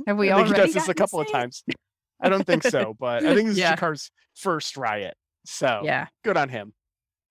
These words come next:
Speaker 1: So, yeah, this is a, this is a real one of those both sides scenes because, you know, G'Kar is inciting a riot, but he's not
Speaker 2: Yeah.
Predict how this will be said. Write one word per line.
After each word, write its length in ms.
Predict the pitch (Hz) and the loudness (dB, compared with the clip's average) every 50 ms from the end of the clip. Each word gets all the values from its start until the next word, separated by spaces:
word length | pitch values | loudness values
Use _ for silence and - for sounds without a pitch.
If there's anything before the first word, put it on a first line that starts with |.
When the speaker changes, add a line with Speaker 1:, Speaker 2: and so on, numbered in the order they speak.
| _ _ _ | _ _ _
Speaker 1:
So, 260 | - - 220 202 190 | -4 0 2 2 2
yeah, 400 | 180 190 214 208 185 175 175 180 | 2 2 2 4 4 4 2 2
this 180 | 190 226 220 - | 2 0 -2 -2
is 160 | 262 233 240 | -4 -4 -2
a, 140 | 214 175 165 - | -2 -4 -4 -6
this 200 | 185 196 214 - | -8 -8 -8 -8
is 80 | 190 175 | -8 -8
a 60 | 170 | -4
real 340 | 160 170 180 175 165 160 156 | -2 0 2 2 0 -2 -4
one 180 | 147 170 175 165 | -4 -4 -2 -2
of 80 | 165 | -2
those 260 | 160 160 156 156 - | -2 -2 -4 -6 -10
both 300 | - 147 160 160 165 160 - | -8 -4 -2 -2 -2 -2 -4
sides 680 | - 170 165 165 160 151 151 151 143 - - - - - - - | -2 0 0 2 2 0 -2 -4 -8 -14 -18 -16 -16 -18 -16 -16
scenes 500 | - - 180 170 165 160 156 156 151 - | -6 -4 -2 -2 -2 -2 -4 -6 -8 -8
because, 600 | - 165 156 - - 160 151 151 143 - - - | -8 -8 -6 -2 -2 -2 -2 -2 -4 -8 -14 -10
you 140 | - 165 165 | -8 -6 -4
know, 140 | 156 147 151 | -4 -4 -4
G'Kar 440 | 151 175 170 - 233 220 202 180 175 | -6 -8 -4 0 0 2 2 2 2
is 180 | 190 190 170 | 0 -2 -4
inciting 460 | 170 170 165 - 185 175 165 160 147 | -4 -6 -4 -2 -2 -2 -2 -2 -4
a 60 | 156 151 | -6 -4
riot, 400 | 156 170 180 170 160 147 - - | -2 -2 -2 -2 -2 -4 -6 -6
but 100 | - 165 | -6 -6
he's 180 | 175 180 - 208 | -6 -6 -6 -6
not 140 | 214 285 | -4 -4
Speaker 2:
Yeah. 180 | - 117 104 | -2 -4 -4